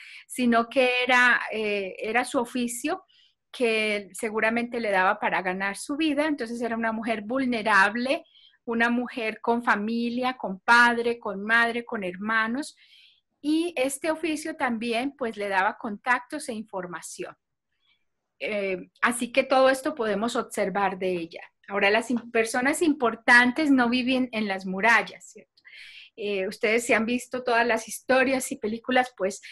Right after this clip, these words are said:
el, el centro de la ciudad es el que está más protegido, porque lo primero que atacan son las murallas.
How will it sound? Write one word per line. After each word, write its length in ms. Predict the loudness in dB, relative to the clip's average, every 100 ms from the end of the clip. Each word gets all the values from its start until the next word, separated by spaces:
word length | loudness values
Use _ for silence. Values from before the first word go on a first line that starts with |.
| -20 -20 _
el, 460 | -4 -2 0 -2 -2
el 180 | -4 -4
centro 600 | 2 6 8 6 6 4
de 100 | 4
la 140 | 2
ciudad 540 | -2 -2 2 4 4 2
es 380 | -4 -6 -8 -12
el 180 | -14 -14
que 100 | -12
está 220 | -8 -2 -2
más 240 | -2 -6
protegido, 720 | -8 -6 -8 -2 -2 0 -4
porque 300 | -8 -12 -8
lo 100 | -6
primero 400 | -4 -4 -4 -4
que 100 | -2
atacan 520 | 2 2 4 2 2
son 240 | 2 2 2
las 200 | 0 -2
murallas. 720 | 0 4 4 4 -4 -12